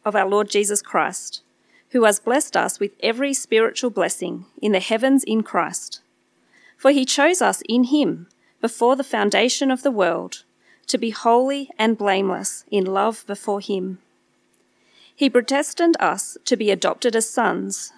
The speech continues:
through Jesus Christ for himself, according to the good pleasure of his will, to the pla-, praise of his glorious grace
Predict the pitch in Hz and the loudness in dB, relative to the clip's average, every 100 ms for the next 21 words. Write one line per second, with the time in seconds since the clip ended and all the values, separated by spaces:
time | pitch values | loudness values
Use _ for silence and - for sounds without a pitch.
0 | - - 208 233 254 262 - - 285 - | -6 0 2 2 0 0 0 -2 -2 0
1 | - - 214 233 214 - 254 - - - | -2 -4 0 0 -2 -2 -6 -6 -14 -20
2 | _ _ _ _ _ - - 262 277 294 | _ _ _ _ _ -6 4 6 6 4
3 | 247 254 277 - 269 262 269 240 269 262 | 2 2 0 0 0 0 0 -2 -2 -6
4 | 220 190 175 185 185 _ _ _ _ - | -4 -4 -4 -10 -18 _ _ _ _ -2
5 | 247 226 - 269 254 262 - 254 269 285 | 0 0 -4 -4 -2 -2 0 2 2 0
6 | - 214 190 - 196 233 269 269 - - | -2 -2 -2 -2 2 2 2 0 -2 -2
7 | - 190 - - | -2 -2 -10 -14